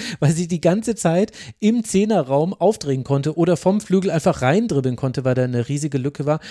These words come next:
Und dann konnte die zocken. Und da hat die dann natürlich richtig Bock drauf und hat dann auch ein super Spiel gemacht, weil das ist Gia Corley Ball quasi.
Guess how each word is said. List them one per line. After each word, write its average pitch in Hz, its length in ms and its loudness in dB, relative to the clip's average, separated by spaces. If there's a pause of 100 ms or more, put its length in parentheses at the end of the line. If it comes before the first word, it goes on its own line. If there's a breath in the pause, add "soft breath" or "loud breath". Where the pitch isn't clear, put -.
(140 loud breath)
Und 190 140 0
dann 190 120 2
konnte 208 280 0
die 185 140 -6
zocken. - 400 -8 (240 soft breath)
Und 165 140 0
da 190 80 2
hat 220 140 0
die 214 40 0
dann 196 160 4
natürlich 208 280 -2
richtig 196 260 -2
Bock 233 160 -2
drauf 175 240 0
und 175 120 0
hat 196 120 2
dann 202 120 0
auch 185 140 -4
ein 190 60 -2
super 202 280 0
Spiel 240 200 -2
gemacht, 160 320 -2
weil 185 100 2
das 202 200 0
ist - 260 -4 (220)
Gia 220 220 2
Corley 208 340 4
Ball 139 360 4
quasi. 147 540 0